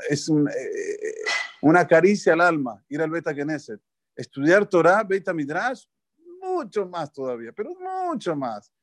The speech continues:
Una persona le cuesta estudiar,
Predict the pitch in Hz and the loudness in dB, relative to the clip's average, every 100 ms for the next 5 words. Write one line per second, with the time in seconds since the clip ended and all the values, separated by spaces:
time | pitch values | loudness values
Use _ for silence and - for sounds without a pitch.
0 | _ - 240 214 202 220 196 - _ _ | _ -6 -4 -2 -4 -2 -2 -2 _ _
1 | - 165 233 269 - 160 120 _ _ _ | -4 0 2 0 2 0 0 _ _ _
2 | 156 151 147 151 143 110 | -6 -6 -4 0 2 2